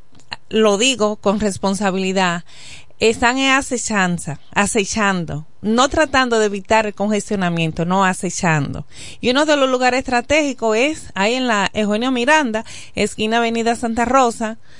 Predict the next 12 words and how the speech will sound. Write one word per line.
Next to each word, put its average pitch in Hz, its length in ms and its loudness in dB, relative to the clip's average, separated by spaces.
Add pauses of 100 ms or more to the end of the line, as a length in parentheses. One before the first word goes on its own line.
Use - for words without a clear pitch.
(200)
donde 214 300 0
sorprendan 247 600 0
todo 247 180 2
el 240 80 -6
que 240 100 0
viene 220 240 0
sin 208 200 -4
motor. 165 420 -2 (960)
Es 269 180 2
decir, 247 240 2
no 285 240 4
se, 285 720 4